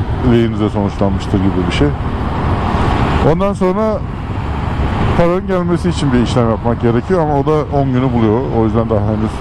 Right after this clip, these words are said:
para yatmadı. Bana, e, adliyede söylenen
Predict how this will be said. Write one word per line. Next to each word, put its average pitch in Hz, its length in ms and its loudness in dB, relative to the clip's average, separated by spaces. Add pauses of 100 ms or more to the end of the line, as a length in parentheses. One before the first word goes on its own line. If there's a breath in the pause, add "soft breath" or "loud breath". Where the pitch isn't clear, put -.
para 104 220 2
yatmadı. 101 400 0 (1300)
Bana, 175 280 2
e, - 680 -4 (1080)
adliyede 143 460 2
söylenen 147 580 0